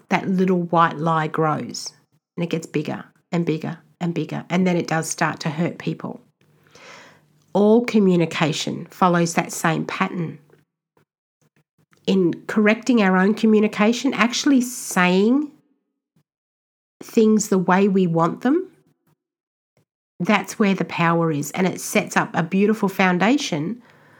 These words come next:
for you creating the future that you want. Saying things the way you want them. And, the, you know, that also, that moves into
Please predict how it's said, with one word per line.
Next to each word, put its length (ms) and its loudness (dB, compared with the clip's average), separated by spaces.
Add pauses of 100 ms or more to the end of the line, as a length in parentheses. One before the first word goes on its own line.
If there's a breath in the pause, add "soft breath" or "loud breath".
(220 soft breath)
for 140 0
you 240 2
creating 800 0
the 100 -2
future 400 -4
that 200 -4
you 100 -2
want. 320 -2 (1040 loud breath)
Saying 480 4
things 500 2
the 100 0
way 260 0
you 260 0
want 320 -4
them. 300 -8 (1700 soft breath)
And, 320 2
the, 240 -2
you 120 4
know, 120 4
that 280 2
also, 600 2 (880)
that 200 2
moves 440 6
into 720 4